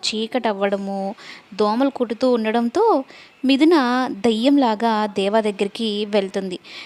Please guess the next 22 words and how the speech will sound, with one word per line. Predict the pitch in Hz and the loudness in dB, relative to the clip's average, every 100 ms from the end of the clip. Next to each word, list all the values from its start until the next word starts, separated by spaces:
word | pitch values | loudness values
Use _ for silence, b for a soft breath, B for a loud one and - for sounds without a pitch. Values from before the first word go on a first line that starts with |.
| B 196 | B -16
కత్తితో | - 247 208 262 277 233 | -4 -2 -2 0 0 0
పొడుస్తున్నట్టు | - 214 240 - 226 220 - 269 220 214 | 0 0 0 0 0 -2 0 2 2 0
బిల్డప్ | 202 208 226 220 | 0 0 -2 -4
ఇస్తూ | 208 - 220 | -6 -2 -2
ఉంటుందన్నమాట. | 208 202 202 196 196 196 | -2 -6 -6 -6 -6 -6
దేవా | 196 240 240 | 2 2 4
నిజంగా | 240 233 240 254 | 0 0 0 0
భయపడిపోయి | 233 226 226 226 | 0 0 -2 0
పెద్దగా | 240 214 254 262 | -2 2 2 4
అరిచేస్తాడు. | 220 233 220 220 214 | 2 0 0 -2 0
"ఏమైందా | 233 277 277 254 269 | 2 4 4 4 4
ఏంటా?" | 254 220 233 233 240 | 2 2 0 0 0
అని | 214 202 214 247 B B B B _ - | 0 -2 -4 -4 B B B B _ -2
శారదమ్మ | 285 269 262 269 269 | 4 4 4 4 4
అలాగే | 277 240 233 254 | 4 4 2 2
సత్యమూర్తి | 247 208 240 233 - 247 214 | 0 -2 0 0 0 0 0
పైకి | 214 202 190 196 240 208 208 | -2 -2 -2 -2 -2 0 0
వెళ్తారు. | 202 208 196 196 190 | 0 0 0 -2 0
"ఏమైంది, | 180 226 247 240 214 214 | 2 4 4 4 0 0
ఏమైంది | 233 208 226 233 220 220 | 2 4 4 2 0 0
అంట్లా | 220 208 - 233 | 0 0 0 2
పెద్ద | 277 202 | 2 0